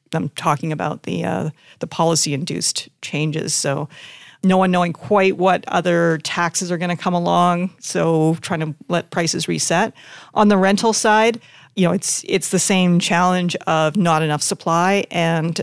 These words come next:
although, you know, Vancouver the last three years hasn't had quite as big of a jump, Vancouver's had a long-term ten-year run of the twenty to thirty-nine-year-old, the growth in that population.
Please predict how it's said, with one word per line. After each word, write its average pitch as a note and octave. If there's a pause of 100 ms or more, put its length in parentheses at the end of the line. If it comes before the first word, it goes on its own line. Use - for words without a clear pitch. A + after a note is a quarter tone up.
although, E3
you F#3+
know, E3 (200)
Vancouver F3+
the E3
last D#3
three A#3+
years G3
hasn't E3
had -
quite G#3
as F#3+
big G3
of F#3
a F#3+
jump, G3
Vancouver's F#3+
had F3+
a E3+
long-term E3+
ten-year A3
run E3
of E3+
the -
twenty D#3+ (120)
to -
thirty-nine-year-old, D#3+ (140)
the F3
growth F3+
in -
that -
population. F3+